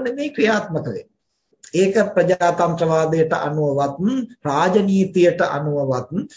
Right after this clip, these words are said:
මහජන සම්මුතියට අනුවවත්, ආගමකට අනුවවත්, බුදුහාමුදුරුවන්ගේ ඕනකමට අනුවවත්, දෙවියන් වහන්සේගේ ඕනකමට අනුවවත්, තමන්ගේ කැමැත්තට අනුවවත්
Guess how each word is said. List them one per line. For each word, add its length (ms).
මහජන 440
සම්මුතියට 680
අනුවවත්, 580
ආගමකට 720
අනුවවත්, 540
බුදුහාමුදුරුවන්ගේ 1000
ඕනකමට 540
අනුවවත්, 460
දෙවියන් 360
වහන්සේගේ 540
ඕනකමට 500
අනුවවත්, 440
තමන්ගේ 440
කැමැත්තට 460
අනුවවත් 420